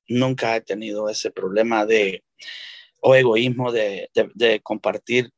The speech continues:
los conocimientos que he adquirido sobre, sobre el arte. Y es una pasión y es bien lindo, es bien lindo esto.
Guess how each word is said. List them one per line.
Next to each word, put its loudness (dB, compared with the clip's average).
los -6
conocimientos -4
que 0
he 4
adquirido -2
sobre, -2
sobre 2
el -2
arte. 2
Y 0
es 4
una 6
pasión 2
y 2
es 2
bien 0
lindo, -4
es -2
bien 0
lindo 0
esto. -2